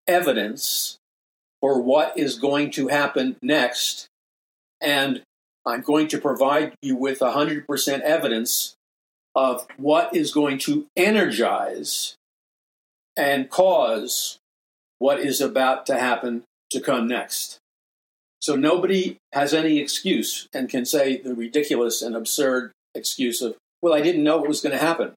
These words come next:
Well, you should know that it's gonna happen because you've been given concrete evidence as to what is gonna happen. So let's examine two phenomena that is exploding in our society right now at this nanosecond.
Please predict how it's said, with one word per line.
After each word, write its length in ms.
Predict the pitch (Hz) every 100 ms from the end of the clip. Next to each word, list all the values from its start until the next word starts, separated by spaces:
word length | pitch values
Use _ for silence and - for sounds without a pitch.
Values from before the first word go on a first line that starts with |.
| _ _ _ _ _ _ _ _ _ _
Well, 160 | - 113
you 100 | 117
should 240 | - 185
know 180 | 131 101
that 140 | 107 104
it's 140 | -
gonna 160 | 113 104
happen 300 | 104 - 120
because 280 | 113 117
you've 140 | 117 110
been 140 | 120
given 400 | 123 135 139 135 - _ _ _ _ -
concrete 600 | 147 147 147 135 127 -
evidence 540 | 156 143 107 113 -
as 320 | 151 123 120
to 240 | - 120 117
what 280 | 131 135 160
is 220 | 175 -
gonna 180 | 117 104
happen. 340 | 107 - - _ _ _ _ _ -
So 280 | 156 139 -
let's 240 | 143 165 -
examine 540 | - 151 147 147 135
two 420 | - 180 180 180
phenomena 680 | - 143 139 147 120 113 107 - _ _ _
that 220 | 123 120 131
is 120 | 113
exploding 760 | 120 - - 123 143 151 131
in 100 | 117
our 140 | 117 113
society 580 | 123 113 127 120 120 113
right 260 | 123 139
now 260 | 139 127 123
at 100 | 120
this 180 | 113 113
nanosecond. 640 | 113 107 - 104 -